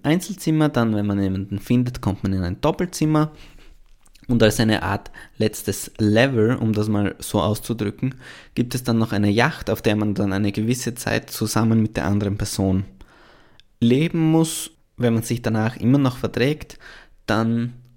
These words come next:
wird man wieder in die Stadt entlassen und ist frei quasi.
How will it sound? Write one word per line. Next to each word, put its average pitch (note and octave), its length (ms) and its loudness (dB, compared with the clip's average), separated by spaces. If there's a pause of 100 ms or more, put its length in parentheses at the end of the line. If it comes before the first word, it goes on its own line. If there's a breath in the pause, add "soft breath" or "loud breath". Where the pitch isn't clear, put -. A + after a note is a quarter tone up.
(140)
wird B2+ 180 2
man A#2+ 160 2
wieder A#2 160 0
in G#2+ 80 2
die A2 80 -2
Stadt - 320 0
entlassen C3+ 640 -2
und A#2+ 460 -2 (540 soft breath)
ist - 600 -4 (640)
frei F2+ 460 -4 (220)
quasi. - 480 -4